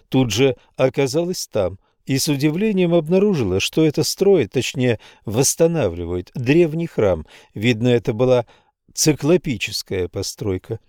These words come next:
Вокруг не было ни души. Под открытым небом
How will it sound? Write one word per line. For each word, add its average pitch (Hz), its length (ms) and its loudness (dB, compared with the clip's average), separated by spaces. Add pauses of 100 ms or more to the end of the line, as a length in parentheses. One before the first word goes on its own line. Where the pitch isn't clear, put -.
(360)
Вокруг 123 560 0
не 117 160 -2
было 117 200 -2
ни 127 140 -2
души. 139 440 -2 (340)
Под 120 180 2
открытым 127 600 -2
небом 131 440 -2